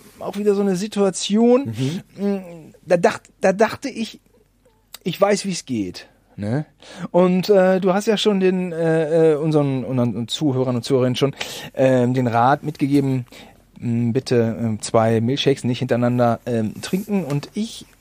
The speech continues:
Speaker 1: erteile Ihnen folgenden Ratschlag. Wenn man mal wieder denkt, „Ich weiß, wie's geht“, da sollten alle Alarmglocken angehen. Denn dann,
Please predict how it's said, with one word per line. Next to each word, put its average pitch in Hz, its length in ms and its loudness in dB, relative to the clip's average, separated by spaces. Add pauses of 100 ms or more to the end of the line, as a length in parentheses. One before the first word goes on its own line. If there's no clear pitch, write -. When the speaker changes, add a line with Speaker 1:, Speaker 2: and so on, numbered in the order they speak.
(420)
Speaker 1:
erteile 180 420 2
Ihnen 156 200 -2
folgenden 156 360 2
Ratschlag. 170 600 -2 (280)
Wenn 151 220 2
man 214 200 2
mal 175 280 2
wieder 165 240 2
denkt, 240 520 -2 (460)
„Ich 147 180 0
weiß, 170 380 2
wie's 139 300 -8
geht“, 240 440 -6 (880)
da 180 120 2
sollten 185 320 2
alle 156 260 0
Alarmglocken 135 640 -2
angehen. 107 520 -10 (400)
Denn 180 340 2 (320)
dann, 202 640 0